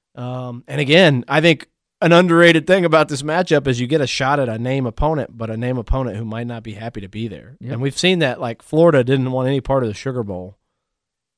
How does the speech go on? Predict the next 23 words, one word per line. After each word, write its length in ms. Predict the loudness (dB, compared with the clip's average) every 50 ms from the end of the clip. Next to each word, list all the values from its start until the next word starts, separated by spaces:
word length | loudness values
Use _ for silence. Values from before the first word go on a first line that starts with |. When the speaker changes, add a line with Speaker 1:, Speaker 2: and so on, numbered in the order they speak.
| _ _
Speaker 1:
And 80 | -6 -6
this 120 | -4 -4
will 60 | -4
make 200 | -6 -6 -6 -4
Louisville 240 | -4 -4 -4 -4 -8
fans 300 | -8 -8 -8 -8 -8 -8
mad, 220 | -8 -8 -8 -4 -4
but 100 | -2 -2
it 100 | 0 -2
is 120 | -2 -4
a 40 | -6
fact. 380 | -6 -4 -4 -4 -4 -4 -10 -10
It 80 | -8
happens 300 | -6 -6 -8 -8 -14 -16
all 100 | -18 -20
the 60 | -18 _
time, 240 | -12 -10 -10 -10 -14 -12
every 260 | -14 -14 -14 -14 -16
year 220 | -14 -14 -14 -14
in 60 | -14 -14
multiple 360 | -14 -14 -16 -16 _ -18 -16 -14
bowl 200 | -12 -10 -10 -12
games. 380 | -12 -14 -18 -18 -20 -20 _